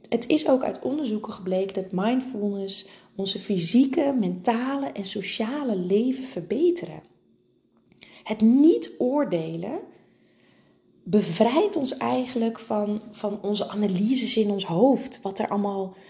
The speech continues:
eh, reden, eh, redenen kunnen zijn van dingen, maar ook van zelfkritiek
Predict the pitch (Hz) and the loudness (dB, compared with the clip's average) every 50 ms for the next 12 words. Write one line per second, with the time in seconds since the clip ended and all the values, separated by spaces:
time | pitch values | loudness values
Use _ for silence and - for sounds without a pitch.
0 | - - _ _ _ _ - 196 190 190 185 180 185 202 220 302 294 269 247 208 | -20 -20 _ _ _ _ -10 -8 -6 -4 0 2 4 6 6 6 6 6 6 6
1 | 196 190 185 185 185 - - 202 196 196 - - 196 190 214 247 285 269 226 214 | 6 6 4 2 2 0 -2 -4 -4 -4 -4 -4 0 2 4 4 4 4 4 2
2 | 202 - 196 180 180 170 - 175 170 170 165 165 175 170 165 185 185 185 180 185 | 2 2 0 0 0 -2 -2 -2 -2 -4 -4 -4 -6 -4 -4 -2 -2 0 0 -2
3 | 180 - 254 277 269 - - 240 208 - - 196 233 320 392 - - - - 180 | 0 0 0 0 -2 -2 -4 -4 -2 0 2 2 2 2 0 0 -4 -10 -12 -12
4 | - - - - - - - - | -12 -10 -10 -10 -10 -12 -16 -20